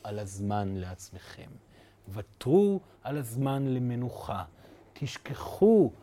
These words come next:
מחופש. תשכחו משבתות. תשכחו מאלמנטים שגורמים לכם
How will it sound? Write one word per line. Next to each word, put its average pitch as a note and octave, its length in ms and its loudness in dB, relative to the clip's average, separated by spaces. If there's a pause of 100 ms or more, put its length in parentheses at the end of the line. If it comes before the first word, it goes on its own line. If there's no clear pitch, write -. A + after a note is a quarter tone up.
(220)
מחופש. - 920 2 (340)
תשכחו - 680 -4
משבתות. F#3 880 -2 (420)
תשכחו B3 800 0
מאלמנטים G3 920 2
שגורמים D3+ 760 0
לכם F3+ 360 -6